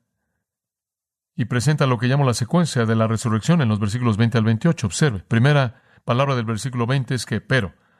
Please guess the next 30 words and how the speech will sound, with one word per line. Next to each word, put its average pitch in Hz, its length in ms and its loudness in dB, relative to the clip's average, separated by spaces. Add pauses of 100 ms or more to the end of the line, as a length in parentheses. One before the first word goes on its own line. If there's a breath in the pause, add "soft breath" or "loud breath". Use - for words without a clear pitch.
¿No 139 100 -2
le 156 80 0
da 143 80 0
gusto 139 560 -4 (260 soft breath)
ver 127 120 -2
esa 120 200 -4
palabra? 127 400 -2 (420 soft breath)
Pero. 127 360 -2 (920)
O 127 100 -10
más, 127 280 -6 (200 soft breath)
ahora 143 380 -2
Cristo 202 460 -4
ha 127 40 -4
resucitado 120 600 -6
de 127 140 -4
los 131 220 -2
muertos. 110 720 -6 (1120)
Él 117 160 -2
ha 120 80 4
resucitado, 113 760 -2
ese 113 160 -4
es 110 100 -4
un 117 120 0
hecho. 160 300 -4 (400 soft breath)
La 120 100 -2
evidencia 135 680 0 (840)
lo 120 160 0
apoya 131 480 -4
como 120 380 -2
es - 380 -6